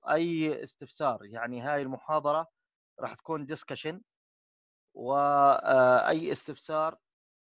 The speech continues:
على الشابتر كله أنا جاهز.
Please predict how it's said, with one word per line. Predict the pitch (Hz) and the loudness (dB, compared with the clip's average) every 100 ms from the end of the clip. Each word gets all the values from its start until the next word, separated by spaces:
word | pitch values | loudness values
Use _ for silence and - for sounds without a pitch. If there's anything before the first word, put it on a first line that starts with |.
| 131 | -6
على | 135 | -6
الشابتر | - 160 - 147 | -6 -10 -10 -10
كله | - 135 113 110 _ _ _ _ _ _ _ 135 | -8 -8 -8 -12 _ _ _ _ _ _ _ -10
أنا | 131 | -10
جاهز. | 117 117 92 87 - | -8 -8 -10 -16 -20